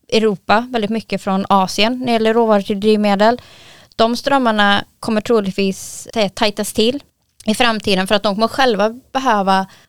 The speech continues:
ha egna mandat, eh, vill, behöva de här råvarorna för att göra egna förnybara drivmedel. Och då kommer vi behöva leta strömmar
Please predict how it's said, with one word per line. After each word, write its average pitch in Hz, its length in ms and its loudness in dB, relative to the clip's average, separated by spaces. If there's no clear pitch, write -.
ha 240 60 0
egna 247 240 2
mandat, 226 720 0
eh, 196 360 0
vill, 202 320 -6
behöva 208 320 2
de 202 100 -2
här 214 100 0
råvarorna 185 420 0
för 208 160 -4
att 196 80 0
göra 190 280 0
egna 190 360 -2
förnybara 214 400 0
drivmedel. 185 600 -4
Och 208 180 -8
då 208 120 4
kommer 214 180 -2
vi 214 120 0
behöva 196 280 2
leta 196 360 0
strömmar 180 640 0